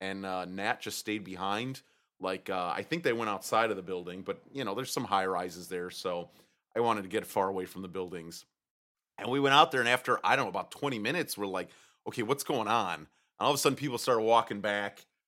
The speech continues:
and then there started being news of, like, "Oh, they think this was, you know, a mistake," or whatever they were saying at that time. So, um, but yeah, it was, it was quite a surreal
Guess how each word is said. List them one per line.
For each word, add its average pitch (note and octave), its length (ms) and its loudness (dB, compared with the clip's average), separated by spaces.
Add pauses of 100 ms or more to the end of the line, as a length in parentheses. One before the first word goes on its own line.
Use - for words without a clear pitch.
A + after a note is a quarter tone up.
(280)
and G2+ 540 -4
then G#2+ 360 -2
there G#2+ 120 -2
started G#2+ 380 0
being G#2 220 -6
news G2 340 -6
of, F2+ 100 -10
like, F#2 300 -4
"Oh, A2 160 6
they G2+ 120 0
think G2+ 240 -6
this F#2+ 180 -8
was, F#2 300 -4
you G#2+ 100 -4
know, F2+ 160 -2
a F2 60 -4
mistake," G#2 640 0
or F2+ 60 -6
whatever F2+ 520 -4 (160)
they G2+ 140 -4
were F2+ 100 -8
saying F#2+ 320 -6
at E2+ 120 -10
that F2 180 -6
time. F2 460 -6 (640)
So, C3 380 4
um, B2 260 0
but B2+ 140 -4
yeah, E3 200 8
it D#3+ 60 8
was, F3 220 4
it F3+ 60 0
was E3 120 -2
quite F#3 280 0
a E3+ 40 0
surreal D3 600 0